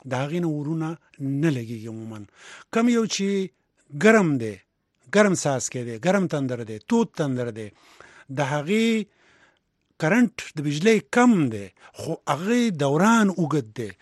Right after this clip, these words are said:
هغه تر ډېره وخته پورې دغه کرنټ وي، نو د هغې نه اورونه هم لګېږي. په کلو بانډو کې چې چا ژوند کړی دی، هغوی ته به هم د دې په اړه معلومات وي. بل ما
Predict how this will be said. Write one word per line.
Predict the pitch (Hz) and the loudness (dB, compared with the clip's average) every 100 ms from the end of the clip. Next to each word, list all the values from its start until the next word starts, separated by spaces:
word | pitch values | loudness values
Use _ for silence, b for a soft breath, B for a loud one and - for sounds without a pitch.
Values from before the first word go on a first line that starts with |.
| b b | b b
هغه | 143 165 | -6 -6
تر | - 139 | -4 0
ډېره | 170 247 175 151 | 4 4 4 0
وخته | - 143 | -4 -8
پورې | 127 131 | -8 -8
دغه | 123 131 123 | -6 -6 -8
کرنټ | 135 131 131 - | -8 -6 -6 -6
وي، | 120 113 156 139 - B - | -10 -4 0 0 -4 B -10
نو | 131 | -4
د | |
هغې | 131 131 165 | -2 0 -2
نه | 143 | -2
اورونه | 120 120 113 120 113 - _ _ | -4 -8 -8 -8 -10 -14 _ _
هم | 98 139 165 | -8 -2 -2
لګېږي. | 120 104 110 98 98 b b _ _ | -2 -6 -12 -14 -20 b b _ _
په | 127 123 117 | -8 -8 -8
کلو | 151 139 135 | -6 -4 -4
بانډو | 127 123 143 | -4 -4 -8
کې | 139 123 | -8 -14
چې | 117 | -8
چا | 135 | -8
ژوند | 113 127 120 | -6 -10 -10
کړی | 160 147 | -6 -6
دی، | 139 131 B B | -8 -12 B B
هغوی | 123 127 | -8 -6
ته | 135 127 | -6 -4
به | 123 | -4
هم | 175 135 | -4 -6
د | 120 | -8
دې | 117 117 - b b | -8 -10 -14 b b
په | 117 | -12
اړه | 127 120 | -10 -10
معلومات | 117 107 113 120 - - | -10 -10 -6 -6 -8 -10
وي. | 117 120 - B B B B B B B B B B _ | -4 -4 -6 B B B B B B B B B B _
بل | 139 202 262 | 0 6 8
ما | 247 254 240 | 6 4 2